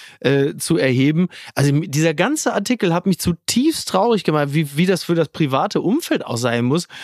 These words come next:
wo Plättigol die ganze Zeit da immer am Smartphone hängt, weil da irgendein Heinz von Portsmouth nach, was weiß ich, sag mir irgendwie,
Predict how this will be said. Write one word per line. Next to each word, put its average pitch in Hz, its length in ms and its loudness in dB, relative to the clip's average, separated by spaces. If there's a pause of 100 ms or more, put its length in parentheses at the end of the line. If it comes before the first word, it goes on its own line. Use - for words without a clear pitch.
(140)
wo 139 200 2
Plättigol 160 920 2
die 160 140 2
ganze 190 320 -2
Zeit 185 320 0
da 185 40 2
immer 185 260 0
am 151 100 -4
Smartphone 156 680 -2
hängt, 135 320 0 (300)
weil 143 140 2
da 151 100 2
irgendein 165 720 2
Heinz 196 480 0
von 180 460 0
Portsmouth 190 760 0 (360)
nach, 156 540 -2
was 151 420 -4
weiß 151 160 0
ich, 170 400 -4 (380)
sag 139 160 0
mir 151 120 2
irgendwie, 127 460 0